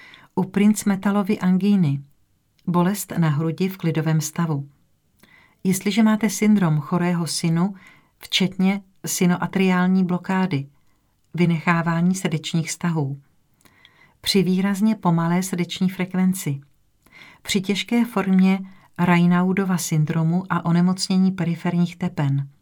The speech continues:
způsobující poruchy prokrvení končetin. Při neléčeném nádoru dřeně nadledvin,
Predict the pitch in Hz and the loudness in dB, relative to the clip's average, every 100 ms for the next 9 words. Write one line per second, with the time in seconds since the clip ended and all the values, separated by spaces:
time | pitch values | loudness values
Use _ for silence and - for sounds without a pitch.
0 | _ - _ - - 175 - 190 208 208 | _ -20 _ -16 -8 -6 -4 -2 0 -2
1 | - 160 170 170 165 - 185 - - 156 | -4 -4 -2 -2 -2 -4 -6 -6 -4 -2
2 | 165 160 160 165 165 160 165 170 143 139 | -2 -2 0 -2 -2 -4 -4 -4 -4 -4
3 | 139 _ _ _ _ - - - - - | -6 _ _ _ _ -20 -20 -20 -20 -6
4 | - 202 185 190 196 - 214 214 202 196 | 0 4 6 4 0 0 2 4 2 0
5 | 196 202 208 190 190 185 185 180 190 190 | 0 0 -2 0 2 4 4 2 -2 -4
6 | 156 139 143 | -2 0 -2